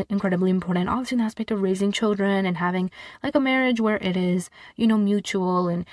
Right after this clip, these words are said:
something that is thriving from both ends and being taken care of and, like, it's not just slack and one person's picking it up.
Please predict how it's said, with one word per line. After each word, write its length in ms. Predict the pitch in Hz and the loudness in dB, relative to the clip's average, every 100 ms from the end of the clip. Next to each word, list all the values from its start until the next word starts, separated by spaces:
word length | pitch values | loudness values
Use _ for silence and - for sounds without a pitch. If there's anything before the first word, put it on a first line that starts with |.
| - | -16
something 420 | - 214 208 202 | -6 -2 0 2
that 240 | 190 175 - | 2 0 -2
is 240 | 175 - - | -4 -6 -4
thriving 400 | 185 180 185 185 | 0 2 2 -2
from 160 | 190 175 | -2 0
both 180 | 170 | 0
ends 260 | 170 165 170 | 0 -2 -2
and 120 | 170 | -2
being 100 | 170 | -4
taken 260 | 170 175 175 | -2 -4 -4
care 300 | - 170 170 | -2 -2 0
of 300 | 170 175 170 | 0 0 -2
and, 280 | 156 170 170 | -2 -2 -2
like, 280 | 170 - | -4 -6
it's 180 | 180 - | -8 -4
not 320 | 185 180 175 | 0 2 0
just 300 | 180 180 - _ - | -2 -8 -10 _ -12
slack 520 | - 202 180 170 - | -8 -2 0 0 0
and 100 | 175 | 0
one 140 | 170 | 0
person's 320 | - - - | -4 -8 -8
picking 240 | - 170 175 | -8 -6 -2
it 80 | 175 | 0
up. 180 | 240 | 0